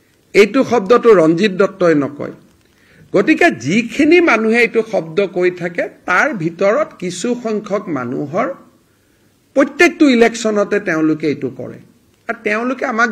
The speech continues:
ভোট দিছে নাই দিয়া, এইটো সন্দেহ আছে। কাৰণ নতুন পুৰণি আপুনি চবত কৰক, মোদীৰ ইলেকশ্যনততো নতুন পুৰণি হ'ব নোৱাৰে। যদি মোদীৰ ইলেকশ্যনত কোনোবাই নতুন পুৰণিৰ কথা কয়, তাৰমানে তেওঁ মানুহজন মোৰ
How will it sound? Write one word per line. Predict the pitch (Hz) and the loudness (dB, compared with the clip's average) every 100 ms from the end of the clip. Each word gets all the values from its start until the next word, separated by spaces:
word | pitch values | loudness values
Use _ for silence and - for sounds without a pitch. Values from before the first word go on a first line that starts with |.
| 165 | -2
ভোট | 175 185 | -4 -4
দিছে | 143 - - 208 | -8 -8 -4 -2
নাই | 156 156 | -2 -4
দিয়া, | 175 240 | -4 -4
এইটো | 240 220 - | -2 -6 -6
সন্দেহ | 127 123 123 | -6 -4 -6
আছে। | 120 123 | -8 -8
কাৰণ | 165 202 233 - - _ _ - | -2 -2 -4 -12 -20 _ _ -6
নতুন | 135 170 - 277 277 - | -2 -2 0 0 0 2
পুৰণি | 196 220 240 | 4 4 4
আপুনি | 226 226 233 247 | 0 0 -4 -4
চবত | - 175 165 214 214 | -4 -4 -2 -2 -2
কৰক, | 156 135 131 | -2 -2 -4
মোদীৰ | 123 156 170 247 233 | -4 -4 0 0 2
ইলেকশ্যনততো | 202 - 175 170 165 170 | 0 -2 -4 -2 -2 -2
নতুন | 160 147 156 143 | -4 -2 -4 -6
পুৰণি | 143 135 135 120 | -4 -4 -4 -6
হ'ব | 117 117 | -8 -10
নোৱাৰে। | 117 117 117 117 _ _ _ _ _ _ _ _ _ - - 117 | -10 -14 -18 -20 _ _ _ _ _ _ _ _ _ -20 -20 -2
যদি | 156 196 269 170 | 0 2 2 4
মোদীৰ | 165 170 254 311 269 | 2 4 4 6 6
ইলেকশ্যনত | 240 233 - 226 226 226 | 4 0 -2 -2 -2 -2
কোনোবাই | 185 190 196 202 196 | -2 0 2 2 2
নতুন | 160 165 196 202 180 | 0 0 -2 -2 0
পুৰণিৰ | 180 175 185 185 | 0 2 0 -2
কথা | 175 - 165 165 135 | -4 -6 -8 -6 -2
কয়, | 143 131 - - - - - _ _ _ - | -2 -2 -6 -16 -20 -20 -20 _ _ _ -2
তাৰমানে | 208 294 339 359 - - | 2 4 4 4 0 -4
তেওঁ | 208 269 | 0 2
মানুহজন | 294 269 285 311 269 | 2 2 2 4 4
মোৰ | 240 320 | 6 6